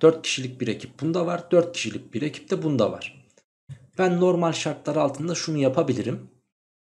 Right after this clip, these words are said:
Toplam böyle bir şartım olmasaydı kaç farklı biçimde oluşurdu diyeceğiz. Tabii ki şöyle sekiz çarpı yedi çarpı altı çarpı beş çarpı dört, hatta bir ekip oluşturuyorduk değil mi?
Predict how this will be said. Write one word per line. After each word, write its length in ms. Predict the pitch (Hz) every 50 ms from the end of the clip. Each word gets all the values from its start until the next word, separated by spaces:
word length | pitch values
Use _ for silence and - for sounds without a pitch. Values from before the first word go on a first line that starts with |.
| _ _ _
Toplam 540 | - - 185 180 185 185 175 165 156 143 127
böyle 280 | 135 160 170 165 156 147
bir 40 | 143
şartım 440 | - - 156 143 131 - - 139
olmasaydı 680 | 160 175 165 135 110 95 - - 87 90 95 127 190 190
kaç 240 | 190 185 170 - -
farklı 360 | - 127 113 - - - 107
biçimde 280 | - - - 107 101 104
oluşurdu 540 | 101 98 95 - - 98 95 - - -
diyeceğiz. 640 | - - 95 92 92 175 190 196 - - - - _ -
Tabii 240 | - 131 117 113
ki 100 | 120 -
şöyle 480 | - - 135 120 - - 165 196 - - - - _ _ _ _
sekiz 440 | - - - 185 180 185 175 - -
çarpı 400 | - - 107 98 98 - - -
yedi 260 | 110 139 151 - 160
çarpı 420 | 156 - 131 107 101 - - - -
altı 360 | 120 131 139 139 - - 135
çarpı 440 | - - 117 101 98 - - - -
beş 280 | 156 160 156 - -
çarpı 580 | - - 98 98 - - - 175 175 156 - - _ _
dört, 400 | - 160 165 160 - - - - - - _ _
hatta 300 | _ - 143 - - 131
bir 100 | 135 139
ekip 260 | - 123 - - - 156
oluşturuyorduk 580 | 135 117 95 - - - 95 101 90 - -
değil 120 | - 185 151
mi? 200 | 98 82 -